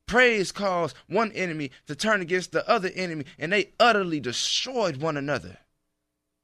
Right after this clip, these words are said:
Not only destroying one another, they destroyed the place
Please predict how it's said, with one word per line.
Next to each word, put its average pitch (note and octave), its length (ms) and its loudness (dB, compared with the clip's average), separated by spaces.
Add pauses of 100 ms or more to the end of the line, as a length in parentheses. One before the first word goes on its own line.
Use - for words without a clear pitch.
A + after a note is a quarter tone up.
(720)
Not G#3+ 240 2
only G#3 180 2
destroying G3 400 0
one F#3 120 0
another, F#3+ 300 -2
they F3+ 140 4
destroyed F#3+ 380 0
the F3+ 40 -12
place B3 640 2